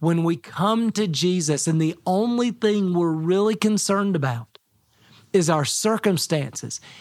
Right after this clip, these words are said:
instead of our relationship with God, our relationships with each other, and the condition of our soul,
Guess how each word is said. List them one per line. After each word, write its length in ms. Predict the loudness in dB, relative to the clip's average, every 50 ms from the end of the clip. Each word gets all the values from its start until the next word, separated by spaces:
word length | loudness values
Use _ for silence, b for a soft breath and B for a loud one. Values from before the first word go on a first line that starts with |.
| B B
instead 880 | 0 2 2 2 2 0 -2 -6 -2 0 0 2 2 2 0 0 -2
of 500 | -4 -2 -2 0 0 0 0 -2 -6 -6 -2
our 140 | -2 0 0
relationship 800 | 2 0 0 0 0 0 0 0 -2 -2 -2 0 -2 -2 -2 -2
with 180 | -2 -2 -2
God, 400 | -2 -2 -2 -2 -4 -6 -10 -16 _ b b b b b b b b b
our 140 | 0 2 2
relationships 1000 | 2 2 2 4 2 2 2 2 0 0 0 2 2 2 0 0 -2 -4 -6 -2
with 140 | 0 2 2
each 200 | 2 2 0 0
other, 320 | 0 0 -2 -6 -10 -12 B B B B B B
and 140 | 2 2 2
the 60 | 2 0
condition 720 | 0 0 0 2 2 2 2 0 0 0 0 0 -2 -2
of 200 | -4 -2 0 0
our 140 | 0 0
soul, 480 | -2 -2 0 0 0 0 -2 -4 -6 B